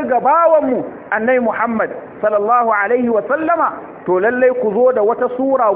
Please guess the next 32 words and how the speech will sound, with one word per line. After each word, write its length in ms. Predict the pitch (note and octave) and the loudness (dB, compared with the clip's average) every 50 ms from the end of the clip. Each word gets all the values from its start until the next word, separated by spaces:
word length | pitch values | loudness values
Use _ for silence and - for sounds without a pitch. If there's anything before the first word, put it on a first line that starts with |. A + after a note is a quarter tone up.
| - - | 0 -2
ko 140 | A3+ C4 C#4 | -2 0 0
da 180 | C4 B3+ A3+ G#3 | 2 2 2 2
guda 320 | F#3+ E3+ F3+ F#3 G#3 A3 - | 0 0 0 0 0 0 0
ɗaya 140 | A3+ A#3+ A#3 | 0 0 2
ne 80 | A3 G3+ | 0 0
kwatankwacin 640 | - G3 F3 - B3+ C#4 C4 - A3 G#3 G#3 G#3+ G#3 | 0 -2 -2 0 -2 -2 0 -2 -2 -2 -2 -2 0
irin 220 | A3+ A#3 A#3+ A3 F#3 - | -2 -2 0 -2 -2 -2
surorin 360 | F#3+ F#3+ F#3+ F#3+ G3 G#3 G3+ F#3 | 0 0 2 0 0 0 -2 -4
a 40 | |
cikin 220 | - - F#3 F#3 F#3+ | -4 -4 -6 -4 -4
Alkur'ani. 520 | D3+ D3+ C#3+ C#3+ C3+ - D3 C#3+ C#3 C3+ - - - - - - - - - - | -4 -4 -4 -4 -4 -2 -2 -2 -2 -4 -6 -8 -12 -18 -18 -20 -20 -16 -6 -4
Wannan 280 | - C4+ C#4+ C#4+ C4 | -2 0 0 0 0
ke 60 | - A#3 | 0 0
nuna 220 | A3+ A#3 A#3 A3+ | 0 0 0 0
maka 220 | A3+ A3 F#3 G3 G3 | -2 -2 -4 -4 -4
cewa 360 | G3+ G#3+ G#3 G3+ G3+ G3+ G3 G3+ G3+ - - - - - | 0 0 2 2 2 2 0 -2 -6 -12 -16 -12 -6 -4
abin 300 | E3+ E3+ G3+ C4+ C#4 C4 | -2 0 0 0 0 0
da 80 | G#3+ A3 | 0 -2
ake 140 | A3+ B3 A#3 G#3+ | 0 0 0 0
bukata 400 | G3 G3 - A#3 A#3+ A#3+ A#3+ A#3 G3+ F#3 | 0 -2 -2 0 -2 0 0 0 -2 -2
a 40 | F#3 | -2
matsayinka, 520 | G#3 B3+ - C#4 D4+ E4 D#4 E4 E4 C4+ F#3 - - - - - - - - - - | -2 -2 0 0 0 0 0 0 0 -2 -2 -4 -8 -14 -16 -18 -18 -18 -16 -8 -4
ka 60 | - | -2
yadda 240 | G3 G3 F#3+ F#3 A3+ - | -2 0 0 -2 -2 0
kai 160 | A3+ A#3 A#3+ | 0 0 2
bawan 400 | A#3 A#3+ A#3+ B3 A#3+ A3 - - | 2 2 2 4 2 0 0 -2
Allah 300 | G#3+ A3+ A3+ A3 G#3 G3+ | -4 -2 -2 -2 -2 -2
ne, 160 | A3 A3 G#3 G#3 - - - - - - | -2 -4 -6 -8 -12 -18 -18 -20 -8 -6
ka 80 | - F3+ | -4 0
bauta 400 | F3+ C4 C#4 B3+ - A#3+ A#3+ B3 | 2 2 2 2 2 2 2 2
wa 140 | B3 G#3+ - | 2 2 0
Allah 260 | G#3+ A3+ A#3 A3+ G3+ | -2 -2 0 0 -2